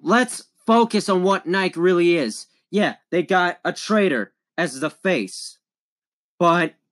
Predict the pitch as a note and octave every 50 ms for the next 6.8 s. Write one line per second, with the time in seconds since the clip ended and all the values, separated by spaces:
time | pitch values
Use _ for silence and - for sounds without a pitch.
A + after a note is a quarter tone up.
0 | _ _ _ _ _ _ _ _ _ _ _ _ _ _ _ - C#3 E3+ F3+ F3
1 | F3+ E3 E3+ E3 D3+ C3 E3+ E3 E3+ F3 E3+ E3+ D3 D3 - - - G3 G3 F#3+
2 | F3 E3 D#3 D#3 - D3+ - - - F#3+ G#3 F3 D#3 - E3+ D#3+ D#3+ E3 E3+ E3+
3 | D#3+ _ _ _ _ - E3+ F#3 F3+ - - - F#3+ F#3+ F#3 F#3 F#3 F#3 F#3 -
4 | _ _ _ _ - F3+ F#3+ G3 G3 G3 F#3+ F#3 E3+ E3 D#3+ - - F#3+ G3+ G3+
5 | D#3+ G#3 G3 F#3+ - - F#3 F3 E3+ E3+ E3+ E3+ E3 D3+ - - _ _ _ _
6 | _ - D#3+ D#3+ - _ _ _ _ _ _ _ _ _ _